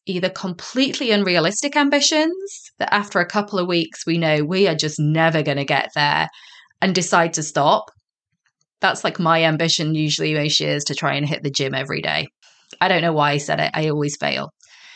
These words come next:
And at the same time, is the outcome easy to achieve? If it is, then you'll also find you probably are not gonna be that successful because you won't have that fire in your tummy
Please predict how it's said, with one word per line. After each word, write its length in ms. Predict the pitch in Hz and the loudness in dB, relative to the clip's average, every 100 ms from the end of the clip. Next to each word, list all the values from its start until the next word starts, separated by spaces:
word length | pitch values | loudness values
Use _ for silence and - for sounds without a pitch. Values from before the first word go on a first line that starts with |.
| - - - - | -20 -20 -6 0
And 120 | 233 | 0
at 100 | - | 0
the 80 | 262 | 0
same 340 | 269 277 285 | 2 2 2
time, 540 | 233 196 185 185 190 190 _ _ _ _ _ _ _ _ _ _ - | 0 0 0 -2 -4 -8 _ _ _ _ _ _ _ _ _ _ -2
is 180 | 233 233 | -2 0
the 160 | 247 | 2
outcome 680 | 202 - - 220 185 185 - _ _ | 2 0 -6 -4 -2 -4 -10 _ _
easy 360 | - 311 480 339 | -2 -2 0 -2
to 200 | - 165 | 0 -4
achieve? 500 | 151 - - 120 - - - _ - | -2 -4 -6 -8 -10 -14 -20 _ -10
If 180 | 233 233 | -6 -2
it 160 | 160 | -2
is, 640 | - 302 165 160 170 - - _ _ | 0 -2 0 0 -4 -8 -20 _ _
then 360 | 226 208 208 208 - _ _ _ _ | 0 2 2 -2 -6 _ _ _ _
you'll 240 | 220 220 202 | 0 0 2
also 480 | 233 320 - 175 175 | 2 2 2 0 2
find 400 | 175 165 165 180 | 0 0 0 -4
you 80 | 175 | -2
probably 600 | 202 190 185 160 156 - | -2 0 0 0 0 -2
are 80 | 175 | 0
not 300 | 175 160 - | 2 0 0
gonna 160 | 165 | 0
be 180 | 160 160 | 0 0
that 220 | 156 - - | 0 -2 -6
successful 800 | - - 160 160 - 151 147 151 | -12 -4 -4 -4 -4 -2 -2 -2
because 440 | 202 208 202 - | -2 0 0 2
you 100 | 208 | 2
won't 280 | 202 185 190 | 2 2 0
have 220 | 202 190 | -4 -2
that 180 | - - | 0 -2
fire 420 | - 180 165 165 | 0 2 4 4
in 240 | 170 170 165 | 2 0 -2
your 160 | 156 156 | -4 -4
tummy 520 | - 196 170 156 | -2 -2 0 -2